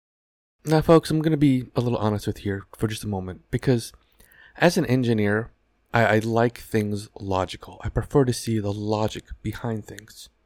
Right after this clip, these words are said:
But as Christians, we don't necessarily live by logic. W-, we live by faith. And we try to live our lives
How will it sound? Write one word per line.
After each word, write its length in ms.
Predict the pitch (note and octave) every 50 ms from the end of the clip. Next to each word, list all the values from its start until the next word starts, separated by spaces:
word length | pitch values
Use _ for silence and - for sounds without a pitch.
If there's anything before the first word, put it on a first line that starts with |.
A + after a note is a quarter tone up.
| _ _ _ _ _ _ _ _ _ _ _ _ _ _ _ _ _ _ _ _ _ _ _ _ _ _ _
But 380 | G#2+ G#2 - B2 A2+ - - _ _ _ -
as 160 | A#2 - -
Christians, 640 | - - C#3+ - - - G3 G3 F#3+ - - - - _ _ _ _ _ _ _ _ _ _ _ _ _ _ _ _ _ _
we 80 | - C3+
don't 180 | C3+ G3 G3+ D3+
necessarily 540 | D#3+ D#3 - - - D#3 C#3+ C3+ C3 B2
live 280 | A#2 A2+ A#2+ B2 A2+ G#2+ - _ _ _ _ _ _ _ _
by 120 | G#2 G#2
logic. 440 | G#2 G#2 A2 A#2 A#2 G#2 - - - _ _ -
W-, 260 | B2+ - - A#2+ A#2 - _
we 140 | - B2+ C3+
live 300 | B2 B2 D3 G3 F3+ B2
by 100 | - G#2
faith. 580 | G2 - - - D3+ B2 - - _ - - - - _ _ _ _ _ _ _ _ _ _ _ _ _ _ _ _ _ _ _ _ _ _
And 420 | - B2+ A#2+ A#2+ A#2 A#2 A#2 A2+ A2+
we 140 | G#2 B2+ B2
try 240 | - - F#3 F#3+
to 100 | - -
live 200 | A#2 A2+ A2+ G#2+
our 100 | A2 A2
lives 460 | G#2+ G2+ G#2 G#2 G2+ G2 G2+ - -